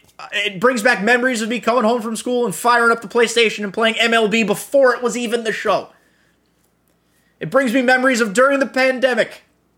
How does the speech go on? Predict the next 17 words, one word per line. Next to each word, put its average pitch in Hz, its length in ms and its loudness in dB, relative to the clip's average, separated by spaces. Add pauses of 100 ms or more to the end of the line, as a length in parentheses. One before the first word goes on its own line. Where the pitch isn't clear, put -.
(540)
keeping 254 340 -4
me 247 100 -4
sane 233 440 -2
and 196 200 -2
starting 233 520 0
this 208 180 -2
very 233 600 0
weirdly 226 680 2
strange 233 560 -2
and 214 80 4
awesome 214 380 2
content 202 400 -2
creation 170 340 -4
journey 156 240 -2
that 147 100 -6
I'm 139 100 -8
on. 123 180 -8